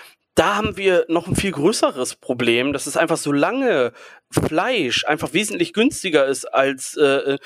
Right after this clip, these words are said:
ein Pfund Tomaten und Gurken, läuft hier einfach grundsätzlich was verkehrt. Also ich, ich, ich muss dazu sagen, ich esse Fleisch, ich, ich bin überhaupt nicht vegetarisch oder sonst was unterwegs, aber ich kritisiere das einfach, weil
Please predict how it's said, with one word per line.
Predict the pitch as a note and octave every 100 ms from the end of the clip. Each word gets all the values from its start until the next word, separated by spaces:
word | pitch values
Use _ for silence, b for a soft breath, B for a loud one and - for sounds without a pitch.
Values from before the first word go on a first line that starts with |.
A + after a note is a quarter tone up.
| B B
ein | D3+
Pfund | C#3+ G3+ G3
Tomaten | F3+ F3 A#3 F3
und | D#3+ C#3
Gurken, | G3+ C4 - B2 A2 G#2+
läuft | B2+ F3 F3+
hier | F#3
einfach | D#3+ F#3 F3+
grundsätzlich | F#3 F#3 F3 E3
was | E3
verkehrt. | D3+ F#3+ F#3 B2 B B
Also | D3 A3+
ich, | -
ich, | G#3 -
ich | F#3+
muss | G#3 A#3
dazu | G#3 -
sagen, | G#3 G3+
ich | E3+ -
esse | G3 B3+
Fleisch, | - G3+ G#3 -
ich, | E3+ -
ich | C#3+
bin | E3+
überhaupt | D#3 D#3 F#3
nicht | G3
vegetarisch | F3 E3 D#3+ E3 G#3+
oder | F3+ D#3+
sonst | E3 -
was | G3+
unterwegs, | G3+ G3 F#3+ A3 A3+ B B F#3+
aber | -
ich | D3
kritisiere | - D#3+ D3+ C3+ F#3 B3
das | E3+ B2
einfach, | A#2+ A#2+ A#2 A#2
weil | B2+ B2+